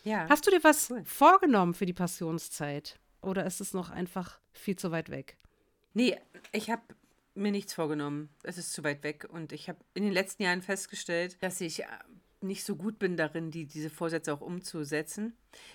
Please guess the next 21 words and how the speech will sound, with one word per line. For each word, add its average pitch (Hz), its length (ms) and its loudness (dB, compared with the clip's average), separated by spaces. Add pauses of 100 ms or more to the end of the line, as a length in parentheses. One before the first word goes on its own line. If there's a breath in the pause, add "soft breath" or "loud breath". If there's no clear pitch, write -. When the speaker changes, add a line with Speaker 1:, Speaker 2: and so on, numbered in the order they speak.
(120 loud breath)
Speaker 1:
Vielleicht, 208 560 0
also 185 180 -2
wir 190 200 0
machen 190 440 -6
ja 202 80 0
mit 185 160 -2
der 180 100 0
Gemeinde 175 460 -2 (120)
immer 180 180 -4
diese 165 200 -10
sieben 185 220 -6
Wochen 180 220 -4
ohne 202 300 -4
Aktion 220 500 -6
der 185 100 -4
Evangelischen 190 540 6
Speaker 2:
Mhm. 202 60 6
Speaker 1:
Kirche 190 200 -4
in 180 80 -6
Deutschland 196 540 -8
mit. 214 240 -8